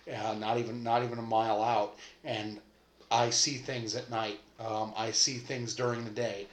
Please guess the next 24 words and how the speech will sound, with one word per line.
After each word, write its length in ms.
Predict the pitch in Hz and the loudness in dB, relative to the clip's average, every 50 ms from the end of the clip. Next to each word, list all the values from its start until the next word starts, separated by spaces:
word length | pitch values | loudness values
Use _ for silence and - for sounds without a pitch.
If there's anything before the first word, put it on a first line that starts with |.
| - - - - - | -18 -20 -20 -8 -4
I, 340 | 107 113 117 113 113 117 117 | 0 0 2 2 2 0 2
uh, 280 | 113 113 110 104 104 104 - - - - - - - | 2 2 2 2 0 -2 -6 -12 -18 -20 -20 -14 0
just 320 | 135 135 123 - - - | 2 4 4 6 4 2
today, 500 | - 123 127 135 135 131 127 120 117 - - - | 0 2 4 6 6 6 6 4 2 -2 -8 -10
before 340 | 135 - - - 135 123 117 | -10 -8 0 2 4 4 4
I 60 | 117 | 4
left 240 | 113 117 117 - - | 2 0 0 -2 -6
the 80 | 113 | -6
house, 500 | 113 120 123 120 110 107 - - - - - - - - - | 0 4 6 6 6 6 2 0 0 -2 -6 -12 -20 -12 -8
I 80 | - 120 | -6 -6
closed 380 | 120 - - 139 139 131 120 | -4 0 2 4 4 4 2
my 80 | 127 120 | 0 0
closet 460 | 117 - 143 147 139 139 - 110 - | 2 4 6 6 6 6 4 2 0
door. 280 | 139 131 135 139 131 - | 4 6 6 6 6 2
It 120 | 123 120 123 | -2 -4 -2
opened 360 | 127 127 123 123 127 120 110 120 | -2 -2 -2 -2 -6 -8 -8 -6
itself 500 | 117 - - - 139 117 113 - - 135 | 0 2 2 4 4 4 2 2 0 0
up. 340 | 117 - - - - - - - - - - - - - - - - - - - - - | 0 0 -2 -8 -14 -18 -18 -20 -18 -18 -18 -18 -20 -20 -20 -20 -20 -20 -20 -20 -12 4
My 140 | 123 123 123 | 6 8 8
light 340 | 123 123 127 127 131 - - | 10 8 6 6 6 2 -2
turned 300 | - 147 139 135 135 131 | -2 0 0 0 0 2
on 280 | 127 131 135 143 135 | 2 2 2 0 2
by 200 | 120 110 110 120 | 2 4 4 4
itself, 720 | 135 135 - - - - 131 120 113 123 - - - - | 2 2 2 0 0 2 4 4 4 4 4 2 -6 -14